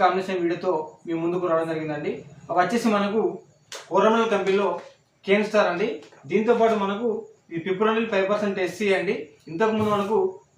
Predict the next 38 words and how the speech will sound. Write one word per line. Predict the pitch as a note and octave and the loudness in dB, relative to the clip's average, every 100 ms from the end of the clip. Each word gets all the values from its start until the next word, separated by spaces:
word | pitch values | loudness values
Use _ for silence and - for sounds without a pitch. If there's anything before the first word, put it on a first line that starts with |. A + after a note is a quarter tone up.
| C#3 | 2
బేర్ | G#3+ G#3+ | 2 4
కంపెనీలో | G#3 G3+ G#3 G3+ G3 - _ _ D3+ | 2 2 0 -2 -4 -10 _ _ -2
రిజెంట్ | G3 G3+ | 0 2
అనే | G3+ F#3+ | 0 0
పేరుతో | F#3 F#3 D#3+ | -2 0 0
అందుబాటులో | E3 F3+ F3 E3+ | 0 -2 -2 -4
ఉంటుంది. | D#3 D3+ F#3 - - _ D#3+ | -6 -8 -8 -8 -14 _ -2
కాకపోతే | E3+ G3 G3+ F#3+ | 0 0 -2 -2
మనకు | F#3 G3 D#3 | -2 -4 -2
బేర్ | E3+ F#3+ G3 | -2 0 0
కంపెనీలో | F#3 F#3 G3 - - - _ - D#3 | -2 -2 -2 -4 -6 -14 _ -8 0
ఈ | D#3+ | 0
రిజెంట్ | E3+ G3+ F#3+ | 2 0 0
అనేది | F#3 F3+ | -2 -4
మనకు | E3+ D#3+ | -6 -2
బ్యాన్ | D#3+ D#3+ F3 | 0 0 0
అయింది | E3 | -2
కాబట్టి | D3+ D3+ F3 D#3 - | -2 -2 -2 -4 -6
పిప్రోనిల్ | G3 F#3+ A3 A3 A3+ G#3 | -8 0 4 4 4 2
ఫైవ్ | G3 | 2
పర్సెంట్ | G#3 G#3 F#3+ | 2 2 0
ఎస్సీ | F3+ G#3 | 0 -2
ఉంటే | G3 F#3 | 0 0
సరిపోతుందండి. | F3 F3 E3 E3+ E3 G3+ | 0 -2 -4 -4 -2 -2
అది | E3+ D#3+ | -2 -2
ఏ | F3 | -2
కంపెనీ | F3 F3 | -2 -2
అయినా | E3+ E3+ | -4 -2
పర్లేదు. | D#3 D3+ D3 A3+ - _ - | -2 -2 -4 -6 -8 _ -4
దీంతో | F3 G#3+ A3+ | 0 2 4
పాటు | G#3+ G3+ | 2 2
మనకు | G3 F3+ E3+ | -2 -2 -2
మరొకటి | F#3 F#3+ F3+ | 0 -2 -4
వచ్చేసి | F#3 - G3+ - - - - - _ _ _ _ _ _ C3 | -6 -8 -4 -4 -6 -12 -18 -20 _ _ _ _ _ _ 0
ధనుక | E3+ A3 G#3 | 2 2 2
కంపెనీలో | G3 F#3+ G3 F#3+ F3 - _ _ _ _ D3+ | 0 0 2 0 -2 -8 _ _ _ _ -6
ఒమైట్ | D#3+ G3+ F#3+ | 2 4 4
అండి. | F3+ G#3+ | 0 -2